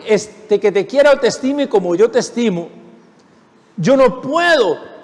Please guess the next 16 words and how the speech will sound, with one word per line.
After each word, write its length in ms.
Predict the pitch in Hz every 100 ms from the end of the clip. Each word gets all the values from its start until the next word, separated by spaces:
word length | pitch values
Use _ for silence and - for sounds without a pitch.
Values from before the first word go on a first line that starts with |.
| - - _ _
ser 300 | - - 302
la 140 | 277 240
persona 400 | 226 196 269 262
responsable 1080 | 226 226 - 226 202 - 311 349 370 302 247
de 120 | 214
tu 180 | - 196
vida 220 | 220 220
espiritual. 720 | 214 190 180 190 165 - - -
Tú 220 | 330 320
eres 280 | 381 392 311
la 120 | 262
responsable, 760 | 220 180 214 185 247 240 226 190 -
tú 160 | 330
eres 320 | 320 359 349 269
el 140 | 277
responsable 840 | 208 - 196 - 247 233 240 214